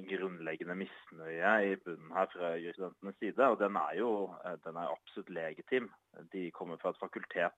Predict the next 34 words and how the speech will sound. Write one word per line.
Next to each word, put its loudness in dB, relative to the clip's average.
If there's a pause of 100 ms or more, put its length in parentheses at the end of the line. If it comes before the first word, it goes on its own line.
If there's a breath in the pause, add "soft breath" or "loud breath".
hvor 2
de 4
har 8 (100)
ekstremt -2 (160)
få 4 (140)
forelesninger 2
og 6
er 4
i -14
stor 0
grad 8
overlatt 4
til -4
seg -4
selv 0 (400 soft breath)
for 2
å -14
studere. 6 (160)
Synes -10
jeg -2
de -2
kan 2
forvente -2
at -6
de -4
faktisk -8
har 0 (160)
noe -4
av -4
innhold, 2
da. 4 (360 soft breath)
Og 4
da, 12
og 4